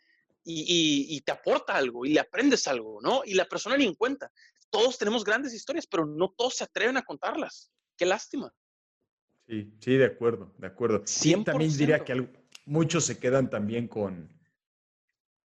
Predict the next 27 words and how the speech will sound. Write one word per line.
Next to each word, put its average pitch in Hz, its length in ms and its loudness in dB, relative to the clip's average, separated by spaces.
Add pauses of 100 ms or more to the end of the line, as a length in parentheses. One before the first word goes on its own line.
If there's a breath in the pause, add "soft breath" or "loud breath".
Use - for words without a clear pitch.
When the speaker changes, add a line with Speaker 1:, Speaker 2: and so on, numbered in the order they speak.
(180)
Speaker 2:
con 117 260 0
más 147 200 2
que 175 100 -12
una 139 120 -2
historia, 139 360 0
un 131 80 -2
sueño. 123 320 -4
Es 110 60 -8
decir, 110 280 -10
se 110 160 -10
cuentan 160 340 0
una 156 160 -2
historia 143 440 2
de 123 80 2
algo 135 240 0
que 123 80 -8
les 107 200 -8
hubiera 123 240 2
gustado 117 420 0
hacer 123 440 -2
y 139 120 2
nunca, 160 560 4
por 113 140 -14
lo 113 120 -8
menos, 127 400 -2
Speaker 1:
Qué 127 100 -2
lástima. 131 260 2